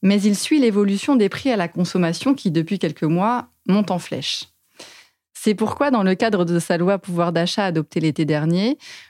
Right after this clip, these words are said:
le gouvernement a plafonné à trois virgule cinq pour cent pendant un an la revalorisation des loyers, en dessous du niveau de l'inflation qui se situait autour de six pour cent à fin décembre.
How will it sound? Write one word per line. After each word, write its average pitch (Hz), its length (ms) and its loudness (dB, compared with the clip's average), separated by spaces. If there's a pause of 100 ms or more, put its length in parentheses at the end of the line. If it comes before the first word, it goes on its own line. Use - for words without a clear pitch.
le 190 180 4
gouvernement 214 560 4
a 208 80 0
plafonné 202 480 0
à 160 100 0
trois 226 380 -2
virgule 190 320 0
cinq 233 240 -2
pour - 160 -8
cent 214 200 -2
pendant 170 400 -2
un 196 200 2
an 220 160 0 (320)
la 170 160 0
revalorisation 208 880 2
des 208 100 4
loyers, 170 400 -2 (380)
en 226 120 4
dessous 220 360 2
du 185 120 4
niveau 180 220 4
de 175 80 2
l'inflation 160 480 0
qui 262 140 2
se - 140 -4
situait - 380 -2
autour 180 240 0
de 160 80 2
six 165 220 -4
pour 180 160 -6
cent - 160 -4
à 190 80 -2
fin 175 160 -4
décembre. 165 440 -4